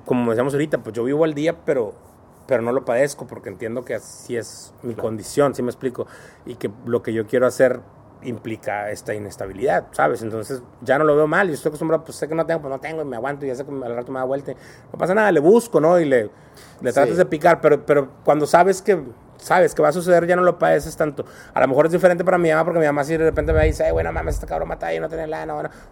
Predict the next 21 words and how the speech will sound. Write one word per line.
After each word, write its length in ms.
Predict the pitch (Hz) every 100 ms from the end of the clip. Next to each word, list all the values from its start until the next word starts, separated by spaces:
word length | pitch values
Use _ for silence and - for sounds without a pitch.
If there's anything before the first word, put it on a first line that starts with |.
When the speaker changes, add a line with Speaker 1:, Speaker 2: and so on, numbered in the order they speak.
| -
Speaker 1:
O 100 | 120
mi 100 | 120
hermana 280 | 120 135
me 80 | 143
dice, 100 | 131
"No 100 | 147
mames, 300 | 156 156 151
es 120 | 143 139
que, 80 |
güey, 180 | 156 147
pues, 220 | - 131 127
deberías 320 | 127 131 147
buscar 400 | 143 139 - 143
un 80 | 147
jale 220 | 156 147
en 60 |
serio, 280 | 143 151 151
porque 180 | 135 135
no 60 | 135
trabajo", 320 | 147 147 139
güey. 120 | -